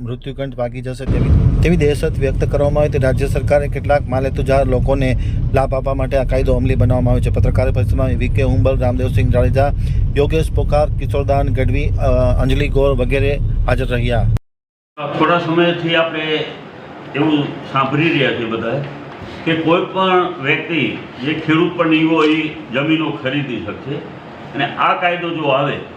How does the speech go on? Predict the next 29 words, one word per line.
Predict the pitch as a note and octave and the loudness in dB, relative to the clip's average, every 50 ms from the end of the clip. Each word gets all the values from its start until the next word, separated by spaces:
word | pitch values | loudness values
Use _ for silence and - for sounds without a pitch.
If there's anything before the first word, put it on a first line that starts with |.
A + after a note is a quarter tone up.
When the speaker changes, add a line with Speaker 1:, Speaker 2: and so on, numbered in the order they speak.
| - - - - - - - - - | -18 -20 -20 -20 -20 -20 -20 -10 -4
Speaker 2:
તો | D3+ | 0
આ | E3 F3 F3 F3 - | 2 2 2 0 -2
કાયદો | D#3+ D#3+ E3 D#3+ D#3+ | -6 -6 -6 -6 -8
આવવાને | D#3+ D3+ C#3 C#3+ D3 D3 E3 E3+ E3 D#3+ | -6 -4 -2 -2 -2 0 0 0 0 -2
કારણે | D3 C3 C3+ C#3 C#3 D3 C#3 - - - - - - - - - - - - - - - - - - - - - - - | -2 -4 -4 -4 -4 -4 -6 -8 -12 -14 -16 -16 -16 -16 -16 -16 -18 -18 -16 -16 -16 -16 -16 -16 -16 -16 -16 -12 -4 -2
કચ્છ | E3+ F3+ F3+ - | -2 -2 0 -4
જિલ્લાને | F#3+ E3 E3 E3 E3+ E3 E3 E3 E3 E3 - - - - | -4 -4 -2 0 0 0 0 -2 -4 -6 -10 -12 -12 -8
ખૂબ | - F#3+ F#3+ D#3+ | -6 -6 -2 -2
મોટું | D#3+ D3+ D#3 D#3 D#3 D3 C#3 | 0 0 0 2 2 2 2
નુકસાન | C#3 C#3 - - F3+ E3 C#3 - | 0 0 -2 0 0 0 0 -2
થાય. | - - - - - - - - - - - - - - - - - - - - | -6 -8 -10 -12 -14 -18 -20 -20 -20 -20 -20 -20 -20 -18 -18 -18 -18 -16 -8 -4
કચ્છ | D#3 E3+ E3+ E3 | -4 -4 0 2
જિલ્લાને | F3 E3+ F3 F3+ F3+ F3 | 2 4 4 2 2 2
નુકસાન | E3 D#3 D3+ D3 - F3 E3+ E3+ | 0 -2 -4 -4 -2 -2 -2 -2
એટલા | E3 E3+ F3+ G3 G3+ | -2 -2 -2 -2 -2
માટે | F#3+ E3+ - A2 G2+ G2+ | 0 -2 -2 -4 -6 -6
થાય | G#2 A2 A#2 A2+ - - - - - - - - - - | -6 -6 -6 -6 -8 -12 -16 -18 -18 -18 -18 -18 -12 -6
કે | C#3+ D#3 | -2 -2
આપણે | E3 E3+ F3+ F3+ | 0 0 0 -2
બધા | E3+ D#3 D#3 D3 E3 F3+ F3+ | -2 -2 -2 0 2 2 2
જોઈ | D3+ D3+ D#3 D#3+ D#3+ | 0 -2 -2 -2 -2
રહ્યા | D#3 D3+ C3+ | -2 -2 -2
છીએ | B2+ B2 B2+ C#3 C#3 - - - - - - - - - - - | -2 -4 -6 -6 -8 -8 -12 -16 -18 -18 -18 -18 -18 -18 -10 -2
કે | D3+ E3+ F3 F3 F3 F3+ F3 F3 - - - - - C#3 C3 | 0 2 2 4 2 2 0 -4 -8 -14 -18 -18 -12 -4 -2
જ્યારે | C#3 D3 E3 F3 F3+ F3+ - - - - - - - B2 | 0 0 2 2 2 0 0 -2 -6 -12 -16 -16 -10 -8
ભૂકંપ | B2+ B2+ - F#3+ F3 - F3 | -8 -2 0 0 0 2 2
આવ્યો | E3+ F3 F3+ E3+ | 2 2 0 -2
એના | E3 E3 E3+ | -2 -2 -2
પછી | E3 D#3 D3+ D3+ - F3 D#3 - - - - | -2 -4 -6 -4 -2 -2 -2 -2 -2 -6 -8